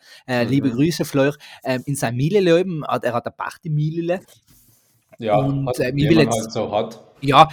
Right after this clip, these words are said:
Speaker 1: ich sag jetzt nicht jetzt schon, dass er heuer das Miele wie im Mittelpunkt in Sommer stellen wird, weil es einmal ein kleines Brotfest geben wird, als all die im Sommer sich schon freuen auf Berge Fester in
Speaker 2: Mhm.
Speaker 1: Sarentol, bin, äh, Redler, oben gibt's das Brotfest, mehr Werbung später.
Speaker 2: Mhm.
Speaker 1: Na, ist gleich,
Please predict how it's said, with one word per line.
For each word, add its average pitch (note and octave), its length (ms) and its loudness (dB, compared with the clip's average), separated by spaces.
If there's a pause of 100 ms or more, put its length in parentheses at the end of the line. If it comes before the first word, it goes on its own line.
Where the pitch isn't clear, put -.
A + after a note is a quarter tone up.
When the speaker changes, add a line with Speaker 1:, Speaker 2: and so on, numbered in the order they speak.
Speaker 1:
ich D#3 140 0
sag E3+ 180 8
jetzt D3+ 180 2
nicht C#3 200 -2
jetzt C#3+ 180 -2
schon, F3 140 -4
dass C3+ 160 -2
er B2 160 -4
heuer D3+ 280 2 (140)
das B2+ 260 -6
Miele C3+ 440 2
wie A#2 80 0
im A2+ 80 -4
Mittelpunkt D3+ 520 -4
in A#2+ 100 -6
Sommer E3+ 300 -2
stellen C#3+ 380 -4
wird, C3+ 220 0
weil A#2 100 0
es - 100 -18
einmal A#2+ 220 -4
ein G#2 100 -4
kleines F#2 380 -10
Brotfest - 840 -6
geben E3+ 260 -2
wird, E3+ 220 -2
als G#2+ 200 -4
all B2+ 160 2
die B2 140 -2
im A2+ 80 -6
Sommer C#3+ 340 -2 (320)
sich - 220 -8
schon A#2 160 -6
freuen B2+ 380 -4
auf - 120 -6
Berge A2+ 360 0
Fester D3+ 420 -4 (100)
in B2+ 120 -8
Speaker 2:
Mhm. B2 60 -10
Speaker 1:
Sarentol, C3+ 800 0
bin, B2 440 -8 (340)
äh, A#2+ 80 -6
Redler, B2 480 -2
oben A#2+ 200 0
gibt's - 200 -10
das - 160 -10
Brotfest, D3+ 720 -4
mehr A2+ 240 -4
Werbung G#2+ 260 -4
später. F#2+ 360 -4
Speaker 2:
Mhm. A2 100 -10 (240)
Speaker 1:
Na, E3 160 -2
ist C#3+ 180 -8
gleich, D3+ 320 -2